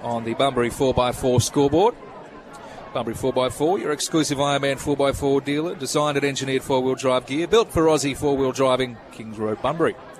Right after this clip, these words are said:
Kick out of defence. Comes off H B L hands. Providing a contest down there was Bicknell, but that ball has gone out of bounds on the far side of the ground. We'll have a throw in.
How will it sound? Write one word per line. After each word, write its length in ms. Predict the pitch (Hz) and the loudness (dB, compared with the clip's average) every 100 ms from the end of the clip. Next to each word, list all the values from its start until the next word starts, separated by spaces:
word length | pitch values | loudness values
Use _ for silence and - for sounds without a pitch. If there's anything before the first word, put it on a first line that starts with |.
| - - - - - - - | -20 -20 -20 -20 -20 -20 -8
Kick 220 | - - | -6 -6
out 200 | 131 127 | -2 -2
of 60 | 120 | 0
defence. 680 | 120 139 160 - - - - | -2 -2 -2 -4 -4 -4 -6
Comes 260 | 139 127 135 | -4 0 2
off 200 | 143 147 | 2 0
H 280 | 139 - 143 | -2 -2 0
B 140 | 131 | 2
L 160 | 135 123 | 2 0
hands. 680 | 131 139 180 196 - - - - - - | -2 -4 -6 -8 -8 -10 -18 -20 -20 -10
Providing 340 | 127 123 123 | -2 0 0
a 40 | 123 | -2
contest 460 | 139 131 123 - | -4 -4 -4 -2
down 220 | 135 120 | -4 -2
there 140 | 123 120 | -2 -2
was 200 | 117 - | -2 0
Bicknell, 400 | 131 131 143 156 | -2 -2 -6 -6
but 100 | 117 | -4
that 160 | 110 | -4
ball 240 | - 123 117 | 2 2 4
has 240 | 117 113 | 0 0
gone 340 | 131 120 120 123 | 0 2 2 0
out 140 | 131 | -2
of 100 | 131 | 0
bounds 360 | 131 135 196 160 | 0 0 -2 -4
on 60 | |
the 80 | 131 | -4
far 200 | 143 135 | 0 0
side 280 | - 131 131 | 2 2 2
of 40 | |
the 60 | 123 | 0
ground. 340 | 131 156 214 - - | 0 0 -2 -12 -16
We'll 80 | - | -14
have 100 | 123 | -12
a 40 | 123 | -4
throw 260 | 147 143 | 2 2
in. 100 | 185 | 0